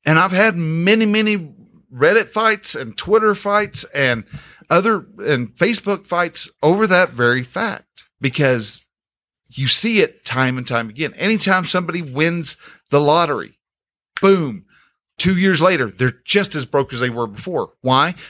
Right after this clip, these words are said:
Because they did not want to be rich. They wanted to be poor. They were comfortable being that broke.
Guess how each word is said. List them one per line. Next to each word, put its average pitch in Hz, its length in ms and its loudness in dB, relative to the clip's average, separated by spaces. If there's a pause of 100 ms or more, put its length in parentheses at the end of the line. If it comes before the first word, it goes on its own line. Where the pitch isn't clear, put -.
Because 131 380 0
they 123 140 2
did 151 380 0
not 143 240 0
want 117 200 0
to 113 40 -6
be 110 180 -8
rich. - 640 -8 (1080)
They 127 160 4
wanted 120 300 0
to 117 40 -2
be 110 160 -6
poor. 143 500 -4 (280)
They 135 180 2
were 123 160 -4
comfortable 113 800 -4 (360)
being 131 520 2
that 113 360 -4
broke. 120 420 -2